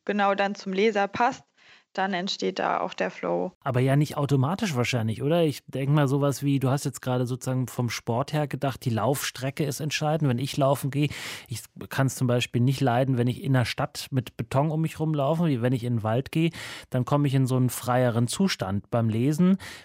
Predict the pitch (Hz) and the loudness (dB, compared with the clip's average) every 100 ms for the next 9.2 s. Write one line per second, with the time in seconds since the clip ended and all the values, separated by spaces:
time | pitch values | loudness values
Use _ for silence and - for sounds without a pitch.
0 | - 123 127 - - - 127 143 139 - | -4 0 0 -2 -6 -6 -6 -4 -4 -4
1 | - 135 151 165 165 165 - 143 135 156 | -2 0 2 0 0 -4 0 0 0 2
2 | 165 117 107 107 101 117 107 113 - 147 | 4 4 2 0 -2 -2 -2 -2 -2 -4
3 | - 143 120 127 123 120 117 143 120 110 | -2 -2 0 0 0 -2 -6 -4 -4 -4
4 | 107 - - - 123 135 135 - - - | -6 -8 -10 -4 -2 0 0 0 -4 -12
5 | - - - - - - 214 160 180 165 | -18 -20 -18 -18 -12 0 2 2 -2 2
6 | 165 156 - 135 160 - 165 170 160 - | 2 2 0 2 2 0 -2 0 -2 0
7 | 170 160 151 151 143 156 143 143 147 151 | 2 4 4 4 2 0 0 -2 -2 -2
8 | 139 139 127 120 131 - 117 110 107 - | 0 0 0 0 0 0 -2 -2 -2 -4
9 | 117 | -8